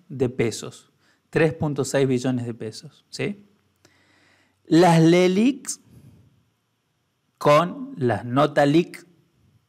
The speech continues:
están en cinco billones de pesos. Es decir, que la plata que es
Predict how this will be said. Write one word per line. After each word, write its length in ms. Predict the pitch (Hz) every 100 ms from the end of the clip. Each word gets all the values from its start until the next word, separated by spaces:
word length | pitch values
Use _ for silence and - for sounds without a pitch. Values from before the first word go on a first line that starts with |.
| _ _ _ _ _ _ _ _
están 800 | - 151 151 185 202 233 - - _ _ _
en 180 | 165 170
cinco 540 | - 233 269 254 160 139
billones 500 | 139 135 135 127 123
de 140 | 123
pesos. 480 | 120 120 110 131 - - - - _ _ _ _ - _ - _ _ _
Es 100 | 208
decir, 600 | 226 208 147 196 196 196
que 120 | - 143
la 240 | 143 139
plata 600 | 175 202 202 214 214 - _ _
que 760 | 139 139 143 143 - _ _ _ -
es 480 | 151 160 160 -